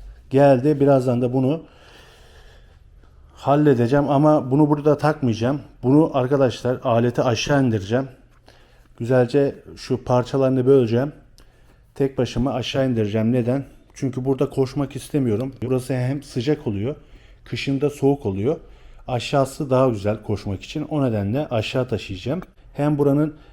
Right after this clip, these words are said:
e, zemini biraz aşağı doğru meyilli ve o denge bozuyor. Bu aletin durduğu yerinin düz olması lazım. E, burası da aşağı meyilli olduğu için aletin ayarını bozuyor. Biraz da onun nedeni de var bozulmasında.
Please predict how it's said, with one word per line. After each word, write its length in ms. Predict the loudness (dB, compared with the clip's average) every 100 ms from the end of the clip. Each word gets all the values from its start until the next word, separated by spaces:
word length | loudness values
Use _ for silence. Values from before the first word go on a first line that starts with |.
| -8
e, 220 | -4 -2
zemini 460 | 0 2 4 2 2
biraz 280 | 4 4 2
aşağı 400 | -4 -2 0 2
doğru 220 | 2 2
meyilli 520 | 2 2 0 -2 -2 0
ve 220 | -2 -4 -12 _ _
o 240 | 4 4
denge 520 | 4 2 4 2 2 4
bozuyor. 500 | 2 4 2 2 -2 -10 -20 _ _ -4
Bu 400 | 2 2 2 -4 -4
aletin 680 | 2 4 2 0 -4 -4 -14 -20 -8
durduğu 300 | -2 0 2
yerinin 420 | 4 4 4 -2 0
düz 180 | 2
olması 420 | 4 4 0 -4 -4
lazım. 380 | -2 -2 -8 -10 -20 -20 -20 _ -8
E, 140 | -2
burası 320 | 2 2 2
da 60 | 0
aşağı 320 | 0 0 0
meyilli 300 | 2 2 4
olduğu 280 | 4 2 0
için 280 | -4 -6 -8
aletin 460 | -2 0 0 0 0
ayarını 380 | 2 2 2 2
bozuyor. 400 | 0 0 -2 -2 -8 -20 -6
Biraz 320 | 2 4 6 4
da 80 |
onun 400 | 2 2 0 -2 -8 -20 -20 -6
nedeni 420 | 0 2 4 4
de 120 | 4 2
var 220 | 0 0
bozulmasında. 840 | -2 0 0 -2 -4 -4 -4 -6